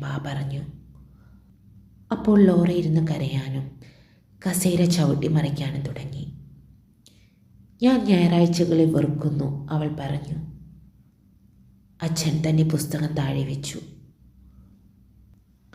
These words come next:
ലോറയുടെ അച്ഛൻ അവളെ വിളിച്ചു. അവൾ വളരെ പതുക്കെ അച്ഛൻ്റെ അടുത്തേക്ക് പോയി.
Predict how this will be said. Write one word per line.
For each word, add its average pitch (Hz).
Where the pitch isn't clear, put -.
ലോറയുടെ 180
അച്ഛൻ 156
അവളെ 147
വിളിച്ചു. 139
അവൾ 202
വളരെ 156
പതുക്കെ 156
അച്ഛൻ്റെ 156
അടുത്തേക്ക് 156
പോയി. -